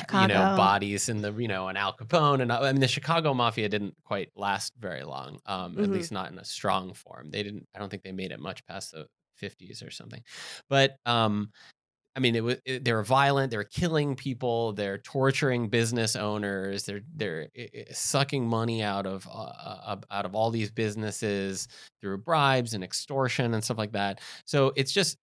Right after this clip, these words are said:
Speaker 1: it's just this huge organization that's wrecking people's lives,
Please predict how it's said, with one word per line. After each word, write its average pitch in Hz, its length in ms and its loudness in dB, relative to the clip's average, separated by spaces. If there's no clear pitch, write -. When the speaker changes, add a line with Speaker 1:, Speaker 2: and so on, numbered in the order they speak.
Speaker 1:
it's 135 240 -6
just 156 200 0
this 113 160 0
huge 131 540 0
organization 107 680 -2
that's 92 180 -8
wrecking 107 320 2
people's 98 280 -6
lives, 104 680 0